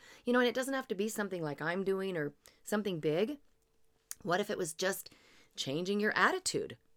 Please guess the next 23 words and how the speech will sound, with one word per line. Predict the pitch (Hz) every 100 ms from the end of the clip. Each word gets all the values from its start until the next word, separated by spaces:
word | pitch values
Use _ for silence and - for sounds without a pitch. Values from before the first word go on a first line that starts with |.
| _
which | - -
I | 175
talked | - 190 196
about | 170 170 175 - - - _ _
in | 175
the | 170
last | 170 196 277
episode? | - 165 156 160 156
What | 180 208
if, | 247 - - _ _ _ _ -
if | 170
that, | 156 170 233
don't | 190 190
you |
think | 214 202 156
that | 156 170
would | 185
positively | - 147 170 185 196 190 185
impact | 151 170 175 175
the | 160
people | - 180 175
around | 131 127 123 190 233
you? | 247